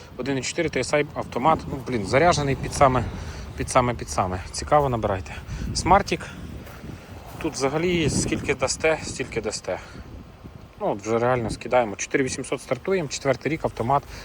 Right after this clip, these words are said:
сто вісімдесят чотири пробігу. Скільки запропонуєте, в особисті повідомлення, скільки готові забрати навчальну машину для вашої дружини, дочки, сина чи кого-небудь. Автоматична коробка,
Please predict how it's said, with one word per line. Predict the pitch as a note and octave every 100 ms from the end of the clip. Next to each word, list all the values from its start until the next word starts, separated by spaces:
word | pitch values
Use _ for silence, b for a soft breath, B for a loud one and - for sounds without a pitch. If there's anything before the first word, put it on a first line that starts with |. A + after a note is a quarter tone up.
| B
сто | - A#2
вісімдесят | - - -
чотири | - A2
пробігу. | - G2 F#2 F#2
Скільки | - C#3 B2+ A#2 F#2 B B B -
запропонуєте, | A2+ B2 B2+ C3 D#3 A2+
в |
особисті | G#2+ - - -
повідомлення, | - G#2 C#3 B2 -
скільки | - - -
готові | G#2+ A2
забрати | - G#2 A#2+ A#2 - B B -
навчальну | C3 B2+ C#3+ C3+ B2
машину | A2+ - C#3+ A2+
для | A2
вашої | A#2 - A2+
дружини, | G2+ A2 A2+ C#3+ B2 A#2+
дочки, | B2 - -
сина | - A#2+ G#2+
чи | -
кого-небудь. | G#2+ G#2 A2 G#2+ D3+ - B B B B
Автоматична | - D3+ D3+ E3+ - D3
коробка, | - F#3 G#3 D#3